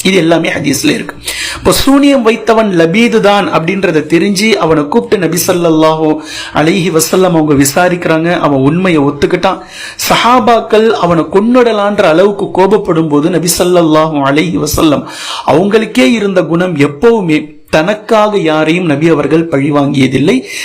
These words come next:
தீனுக்காக நபி அவர்கள் கோபிச்சிருக்கிறாங்க. தன்னுடைய விஷயத்துக்காக நபி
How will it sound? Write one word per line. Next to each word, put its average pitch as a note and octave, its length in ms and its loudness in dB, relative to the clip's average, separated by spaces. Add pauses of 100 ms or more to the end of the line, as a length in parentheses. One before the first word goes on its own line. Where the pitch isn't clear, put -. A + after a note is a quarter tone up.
(280)
தீனுக்காக C4 720 2
நபி F3+ 220 0
அவர்கள் E3 340 2
கோபிச்சிருக்கிறாங்க. D#3+ 1000 -2
தன்னுடைய B3 500 2
விஷயத்துக்காக D#3+ 840 0 (320)
நபி E3+ 220 0